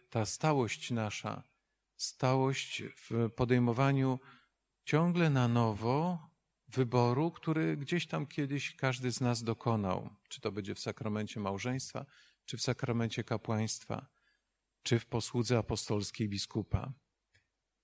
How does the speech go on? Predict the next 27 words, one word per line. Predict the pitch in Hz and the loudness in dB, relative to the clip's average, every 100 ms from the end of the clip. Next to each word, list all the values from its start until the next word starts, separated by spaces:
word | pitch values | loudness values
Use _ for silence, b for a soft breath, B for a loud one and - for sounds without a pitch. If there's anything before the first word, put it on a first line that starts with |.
| _ _ _ 127 | _ _ _ -4
Druga | 165 180 165 131 135 | 2 6 4 2 4
myśl | 147 175 - 160 143 | 4 4 4 4 2
z | - - 135 123 | 0 -2 -2 0
dzisiejszego | 135 - 160 147 - 143 123 135 139 | -2 2 2 2 0 0 0 2 0
psalmu | - - 120 107 101 | 0 2 2 4 0
responsoryjnego. | 104 107 - 117 120 113 107 104 95 98 | 0 -2 0 0 2 2 2 2 0 -4
Przyznam | - 139 151 | -2 -2 -2
się, | 135 147 | 0 -2
kiedy, | 127 - 131 127 123 B B B B 123 | -2 -4 0 2 0 B B B B 0
e, | 117 113 117 | 2 2 0
rozważałem | - 131 120 117 120 135 131 117 | -4 -2 -2 0 2 4 2 0
dzisiaj | 117 - 127 117 | -2 0 0 2
także | 123 110 117 | 0 0 0
i | 110 | 0
ten | 123 117 | 0 0
fragment, | 123 117 127 131 135 - b b b - | 2 2 2 0 -2 -8 b b b -2
e, | 113 113 | 0 0
Pisma | - 120 131 120 | -2 -4 -2 -2
Świętego, | - 120 113 131 131 123 B B B B _ | 0 -2 0 0 0 -2 B B B B _
to | 123 | -4
tak | 123 117 | -4 -4
sobie | 135 131 | -2 0
właśnie | 123 123 127 | 0 -2 -2
pomyślałem, | 123 117 - 135 135 | 0 0 0 0 0
że | 117 113 | 0 -2
właśnie | 123 - 139 123 - | -2 0 0 0 -2
już | 123 143 - - | -4 -2 -4 -10